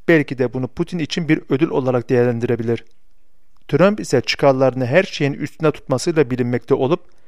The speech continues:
bu da yaptığı anlaşmalarda açıkça görülmektedir. Bu tek taraflı yaklaşım, Washington'un güç yoluyla liderlik ettiği uluslararası düzeni baltalaması olarak okunabilir. Bu ise Polonya Başbakanı'nın şu açıklamasının da anlaşılmaktadır.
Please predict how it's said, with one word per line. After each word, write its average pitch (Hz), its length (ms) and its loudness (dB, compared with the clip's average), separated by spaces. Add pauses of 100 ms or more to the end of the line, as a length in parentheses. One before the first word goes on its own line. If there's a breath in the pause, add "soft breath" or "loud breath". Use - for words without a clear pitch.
(220)
bu 180 80 0
da 170 80 6
yaptığı 131 320 4
anlaşmalarda 127 680 0
açıkça 156 340 -2
görülmektedir. 123 760 0 (1000)
Bu 139 120 -2
tek - 240 0
taraflı 139 380 4
yaklaşım, 123 540 0 (380)
Washington'un 151 640 4
güç 180 280 -4
yoluyla 139 300 4
liderlik 143 420 0
ettiği - 260 -2
uluslararası 139 800 -2
düzeni 143 340 0
baltalaması 135 560 2
olarak 139 340 0
okunabilir. 127 580 -2 (880)
Bu 202 120 4
ise 160 180 6
Polonya 160 460 2
Başbakanı'nın 147 560 2
şu - 180 0
açıklamasının 143 680 -2
da - 80 2
anlaşılmaktadır. 135 800 0